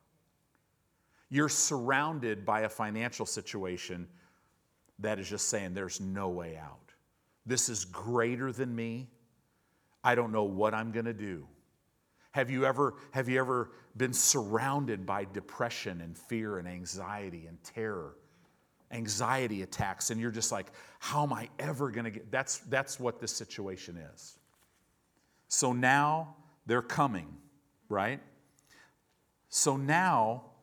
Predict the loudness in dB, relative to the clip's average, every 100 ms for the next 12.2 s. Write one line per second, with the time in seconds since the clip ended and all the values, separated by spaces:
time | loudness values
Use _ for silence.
0 | _ _ 2 4 4 2 0 0 -2 0
1 | -2 -2 0 0 0 2 2 4 4 2
2 | 0 -2 0 0 0 0 0 4 4 4
3 | 2 2 2 0 -2 -2 -2 -2 0 0
4 | 0 0 0 0 -2 -6 -12 _ _ -14
5 | -6 -4 -2 -4 -6 -10 -12 _ _ _
6 | _ _ _ _ 0 2 2 0 -2 0
7 | 0 -2 0 -2 -2 -2 -2 -4 -4 -4
8 | -4 -6 -16 _ -20 -20 _ -4 -2 -2
9 | -4 -4 -4 -2 -2 -2 -8 -20 _ _
10 | _ -20 -20 -20 _ -12 2 4 4 0
11 | -2 -2 -2 -2 -2 -2 0 2 0 0
12 | -2